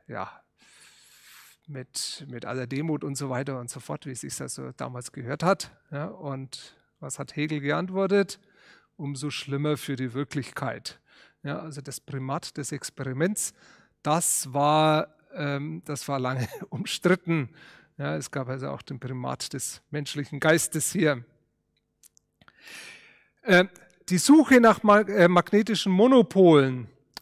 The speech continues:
ähm, das, äh, sehen Sie hier dargestellt. Da habe ich anscheinend in meiner, ja, ähm, äh, was Sie hier sehen, ist ein berühmtes japanisches Experiment. Super Kamiokande heißt dieses Teil.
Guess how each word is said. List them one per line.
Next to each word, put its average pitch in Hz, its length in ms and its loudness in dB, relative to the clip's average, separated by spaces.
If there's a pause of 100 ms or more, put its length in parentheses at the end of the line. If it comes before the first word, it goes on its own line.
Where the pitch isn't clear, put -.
ähm, 147 300 -4
das, - 360 2
äh, 185 140 4
sehen 202 220 -2
Sie 180 140 -6
hier 175 200 -2
dargestellt. 214 760 -2
Da 147 100 -6
habe 156 180 -6
ich 147 80 -8
anscheinend 147 380 -12
in 143 160 -12
meiner, 143 440 -10 (1040)
ja, 131 220 -6 (400)
ähm, 156 320 4 (1400)
äh, 160 200 -2
was 170 120 -2
Sie 208 100 0
hier 202 200 0
sehen, 220 220 0
ist 180 80 -4
ein 180 80 -4
berühmtes 202 1000 -4
japanisches 175 720 -6
Experiment. 131 800 -10
Super 247 460 -6
Kamiokande 165 1000 -6
heißt 127 280 -12
dieses 135 320 -10
Teil. 120 420 -6